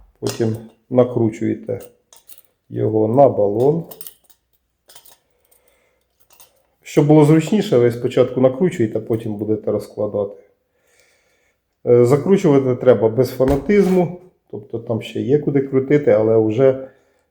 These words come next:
е, балон не буде пропускати. І тепер просто отак розклали,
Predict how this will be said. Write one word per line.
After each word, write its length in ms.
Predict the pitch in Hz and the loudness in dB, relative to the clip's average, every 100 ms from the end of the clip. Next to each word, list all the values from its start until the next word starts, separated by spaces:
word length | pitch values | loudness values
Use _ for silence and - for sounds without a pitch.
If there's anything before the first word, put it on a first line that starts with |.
| _ | _
е, 120 | 123 | -6
балон 500 | 101 117 113 139 131 | -2 0 2 2 2
не 100 | 120 | 0
буде 240 | 113 107 98 | 0 0 -2
пропускати. 760 | 107 101 - _ - - - - _ _ _ _ _ | -4 -12 -16 _ -18 -16 -18 -20 _ _ _ _ _
І 60 | 110 | -14
тепер 440 | - - 156 156 | -10 -4 -4 -4
просто 420 | - 135 135 123 - - | -2 -2 -2 -8 -10 -10
отак 340 | 120 110 110 | -6 -4 -4
розклали, 580 | - - - 180 185 175 | -4 -2 2 4 4 2